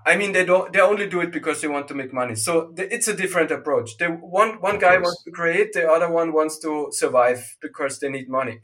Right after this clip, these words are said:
Speaker 1: It's what it is, you know? But if you're a collector and you, you know what's out there, you're gonna see, okay, this is original work. And even if there is
Speaker 2: Yes.
Speaker 1: Mickey Mouse in it, yeah, right? So,
Speaker 2: Yeah.
Speaker 1: um,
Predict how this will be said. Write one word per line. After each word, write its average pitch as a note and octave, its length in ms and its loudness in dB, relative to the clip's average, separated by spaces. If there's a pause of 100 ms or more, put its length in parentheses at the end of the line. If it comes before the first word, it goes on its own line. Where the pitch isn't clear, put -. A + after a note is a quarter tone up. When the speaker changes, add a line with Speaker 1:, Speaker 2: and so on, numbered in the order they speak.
(140)
Speaker 1:
It's - 340 -6 (680)
what D3 200 -2
it D#3 120 -2
is, A2 320 -6
you A2+ 120 -8
know? D#3+ 280 -6 (520)
But D#3 300 6 (480)
if G3 240 -8
you're F#3 80 2
a E3+ 40 -10
collector G3+ 540 2
and E3 280 -2
you, D#3 340 -2
you D#3 160 -2
know F#3+ 240 0
what's E3+ 220 -4
out D#3+ 260 0
there, D#3 340 6
you're D3+ 180 -4
gonna D3+ 220 -2
see, E3 300 -4
okay, C#3 420 -4
this D#3+ 240 0
is B2+ 140 -8
original A#2+ 560 -6
work. G2+ 300 -8 (140)
And B2+ 180 -8
even F#3 200 -6
if C#3 160 -4
there C3+ 140 2
is G#2+ 80 0
Speaker 2:
Yes. F#2+ 140 -2
Speaker 1:
Mickey - 100 -6 (160)
Mouse A2+ 180 -6
in A2 140 -8
it, F#2+ 160 -14
yeah, F2 160 -8 (100)
right? F3 180 -6 (380)
So, D3 480 0
Speaker 2:
Yeah. C#3 160 0 (160)
Speaker 1:
um, C#3 200 -8